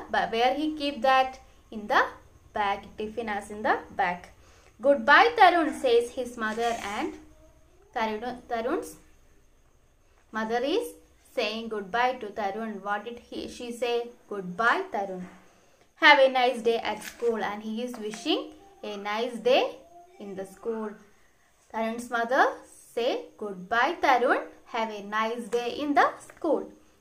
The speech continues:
Goodbye, Ma, say Tarun. Tarun also say goodbye to his mother. Soon, Tarun is in his classroom. Then Tarun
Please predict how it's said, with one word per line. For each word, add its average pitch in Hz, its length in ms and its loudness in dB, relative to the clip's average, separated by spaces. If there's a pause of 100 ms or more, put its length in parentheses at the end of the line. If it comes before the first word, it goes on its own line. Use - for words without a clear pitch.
(140)
Goodbye, 240 460 6
Ma, 233 260 2
say 220 280 -10
Tarun. 214 320 -8
Tarun 214 320 -4
also 220 400 -4
say 294 260 -2 (240)
goodbye 214 520 -2 (260)
to 214 100 -8
his 403 440 -6 (120)
mother. 190 400 -6 (800)
Soon, 359 460 4 (320)
Tarun 339 440 8
is 285 300 -2
in 254 140 -6
his 240 260 -6
classroom. 202 800 -4
Then 240 400 -6
Tarun 214 420 -2